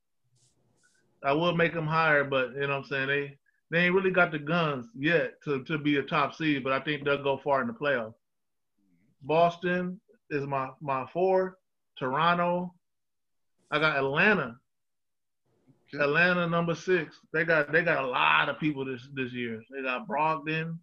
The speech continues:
Speaker 1: I mean, Brogdonovich, Gon-, Gallinari, Rondo,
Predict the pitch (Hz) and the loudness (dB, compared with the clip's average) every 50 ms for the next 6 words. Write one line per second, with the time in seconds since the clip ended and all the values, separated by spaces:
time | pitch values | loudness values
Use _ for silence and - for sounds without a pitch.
0 | _ - 151 147 143 135 123 127 143 147 135 120 151 156 160 165 151 160 165 160 | _ -8 -6 -4 -4 -4 -2 -2 -2 -2 -2 -2 -2 -2 -2 -2 -2 -2 -2 -4
1 | 156 156 156 147 147 143 147 143 139 151 - 143 151 156 151 143 143 147 160 170 | -4 -6 -8 -4 -4 -4 -4 -4 -8 -10 -4 0 2 4 4 4 2 2 2 2
2 | 175 175 175 170 160 143 143 156 160 175 175 170 170 175 175 175 175 180 - | 4 4 2 2 2 2 4 4 4 4 2 2 2 2 2 2 -2 -4 -6